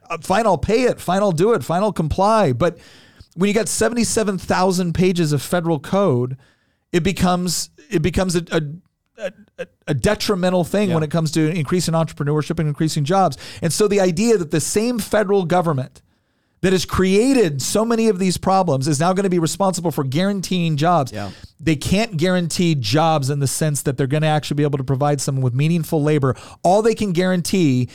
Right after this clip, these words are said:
Speaker 1: is that, once again, they will be able to steal money from somebody else that created in the market by providing goods and services to somebody that had to voluntarily do business with them.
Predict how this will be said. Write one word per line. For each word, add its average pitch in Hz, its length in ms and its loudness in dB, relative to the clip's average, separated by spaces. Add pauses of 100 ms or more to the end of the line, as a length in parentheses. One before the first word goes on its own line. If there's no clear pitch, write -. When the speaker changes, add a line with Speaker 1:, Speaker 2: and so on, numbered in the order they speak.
(140)
Speaker 1:
is 156 160 0
that, 170 180 0
once 156 260 0
again, 165 480 0 (520)
they 170 120 2
will 180 140 4
be 175 100 2
able 165 140 2
to 156 80 0
steal 196 380 0
money 190 220 2
from 185 200 -2
somebody 175 320 0
else 165 160 2
that 156 120 -6
created 165 380 0
in 170 60 0
the 175 60 0
market 156 360 0
by 147 120 0
providing 143 420 0
goods 151 180 0
and 165 100 -4
services 147 460 -2
to 139 80 -2
somebody 151 300 0
that 135 120 -2
had 147 120 0
to 143 80 -2
voluntarily 170 920 0
do 175 120 0
business 160 320 -2
with 117 140 -2
them. 117 220 -4